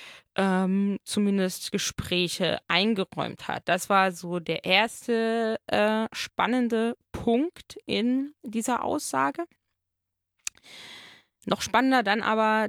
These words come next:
die Aussage zu einem Zeitraum zu zweitausendfünf, zweitausendsechs. Dort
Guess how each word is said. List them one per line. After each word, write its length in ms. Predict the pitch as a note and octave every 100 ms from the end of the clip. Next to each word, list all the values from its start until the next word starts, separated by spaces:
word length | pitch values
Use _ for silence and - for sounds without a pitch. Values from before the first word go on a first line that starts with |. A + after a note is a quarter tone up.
| G#3+
die 200 | G3 G3
Aussage 960 | - F#3 F#3+ - F3 F3 F3 E3+ F3+ - -
zu 160 | - F3+
einem 160 | E3+ E3+
Zeitraum 680 | F3 F3 - D#3+ E3 E3 - _ _
zu 180 | - -
zweitausendfünf, 1040 | - - - F#3 F3 - G#3 F#3+ - - -
zweitausendsechs. 880 | - F#3 F3+ F3+ E3+ E3 A3 - - - _
Dort 400 | F3 F#3 F#3+ -